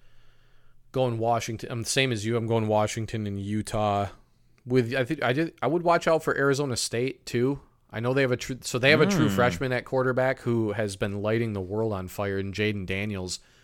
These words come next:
Speaker 1: Uh, you know, they're a team in the next few years. I think Herm Edwards, like, I did not crap on the Herm Edwards hire like a lot of other people did, 'cause I had a hunch that they would recruit all right again,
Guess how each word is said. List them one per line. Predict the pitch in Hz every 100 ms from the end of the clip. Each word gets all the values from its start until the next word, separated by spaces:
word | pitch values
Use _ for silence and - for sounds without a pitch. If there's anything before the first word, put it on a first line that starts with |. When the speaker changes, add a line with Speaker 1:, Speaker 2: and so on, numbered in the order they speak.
| _ _
Speaker 1:
Uh, | - 120
you | 123
know, | 113
they're | 101 151
a | 170
team | - 131 120 117 110 - _ _ _ _ _ _ _ _ _ _ _ -
in | 117 160
the |
next | 131 185 -
few | - 208
years. | 165 135 175 151
I | 120
think | 185 320 190
Herm | 196 180
Edwards, | 139 185 135
like, | 123 -
I | 151 226 185 123
did | 127 120
not | 117 143 156 - - - -
crap | - 127 139
on | 123
the | 110
Herm | 117 113
Edwards | 107 113 107 -
hire | 104 104
like | 104
a | 104
lot | 107 104
of |
other | 107 98
people | - 110 98
did, | 90 101 107
'cause | 113
I | 110
had | 104 135
a | 113
hunch | - 110 117
that | 117 98 -
they | 107
would | 104 92
recruit | 98 - 113 104
all | 98
right | 90 98
again, | 104 107